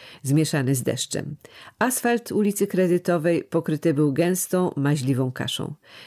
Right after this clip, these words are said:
Zza nagich gałęzi drzew sterczała kopuła ewangelickiego kościoła. Jak na złość nie było ani jednej taksówki, a nie cierpiał przychodzenia do Bristolu piechotą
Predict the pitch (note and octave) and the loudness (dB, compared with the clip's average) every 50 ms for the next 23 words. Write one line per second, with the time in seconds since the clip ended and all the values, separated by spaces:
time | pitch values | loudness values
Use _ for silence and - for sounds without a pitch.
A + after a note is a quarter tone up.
0 | - - - C#3 C3+ C3 C#3+ E3 E3 D#3+ D3+ - - D#3+ E3+ F#3 G3 E3+ E3+ E3 | -10 -4 -2 0 2 2 2 2 2 2 2 0 0 0 0 0 0 -2 -2 -4
1 | C3+ B2 D3+ D3 D#3 E3+ F3 D#3+ D3 C3+ B2 B2 C3+ D3+ D#3 - - - - - | 0 0 2 2 2 2 2 0 0 -2 0 0 0 0 0 -2 -4 -8 -4 -2
2 | E3 D3 - - F3 D#3+ D#3+ D3+ D3+ - - C#3 C3+ - D3 D3 D3+ D3+ D3+ C#3 | -2 -2 0 -2 -2 0 0 0 0 -2 -4 -4 -4 -2 0 2 2 2 2 0
3 | C#3 D3 C3+ C#3 C3 C#3 B2+ B2 - - - - C3+ B2+ C#3 C3 - C3 B2+ - | 0 0 0 2 2 0 0 0 -4 -4 -2 -2 -2 0 -2 -2 -2 -4 -6 -6
4 | - - A2 - - - B2+ - _ - - - - - - - - D#3+ F3 D#3 | -6 -6 -6 -6 -6 -8 -10 -12 _ -20 -20 -20 -20 -20 -20 -4 -2 0 0 2
5 | - E3 D3+ D#3 F#3 A#3+ B3 - - - F3 F3+ F3+ D#3+ F3+ G#3 G#3 G#3 F#3+ F3 | 0 0 2 2 2 2 0 -2 -2 0 0 2 2 2 2 2 2 4 2 2
6 | - - D#3+ E3 E3+ F3 F#3 G#3 A3 A#3 B3 B3+ - A3+ G#3+ - - - C#3+ - | 0 0 -2 0 2 2 2 2 2 0 -2 -2 -2 -4 -4 -2 -2 -2 -2 -2
7 | - - - D3+ D#3+ - - - - - - - - E3+ E3+ F3+ F#3 F3+ F#3 F#3+ | -4 -8 -8 -8 -8 -8 -12 -20 -20 -20 -10 -4 -2 0 2 2 2 2 2 0
8 | F#3 - A3+ G3+ - D3 C3+ C3+ - - C#3 - C#3+ C3 C#3+ D#3 D3 D3+ D3+ D3+ | 2 0 0 0 0 0 0 0 -2 -4 -2 -2 0 0 2 2 2 2 2 2
9 | C#3+ B2+ C#3+ C#3 - - D#3+ D#3 D#3 D3 - D#3 D#3 - D3 - - - - D3 | 2 2 0 0 0 0 0 2 0 2 0 0 0 0 0 -2 -2 -2 -4 -4